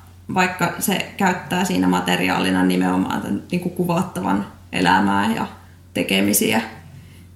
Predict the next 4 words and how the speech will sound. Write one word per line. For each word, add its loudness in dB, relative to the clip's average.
Öö, 0
niin 4
minun 6
kanta 4